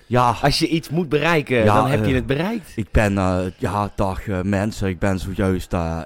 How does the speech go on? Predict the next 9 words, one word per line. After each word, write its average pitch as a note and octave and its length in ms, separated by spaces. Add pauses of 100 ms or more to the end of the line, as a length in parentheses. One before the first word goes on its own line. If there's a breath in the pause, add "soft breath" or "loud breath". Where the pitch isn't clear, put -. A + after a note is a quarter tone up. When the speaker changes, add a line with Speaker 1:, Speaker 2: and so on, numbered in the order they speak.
(120)
Speaker 1:
ingehaald G2+ 760
door, F2+ 320
eh, D#2+ 200 (480 soft breath)
Rob G2+ 260
Zoekmar G#2+ 560
en F#2 100
mensen. F2 400
En, E2+ 160
eh, E2 180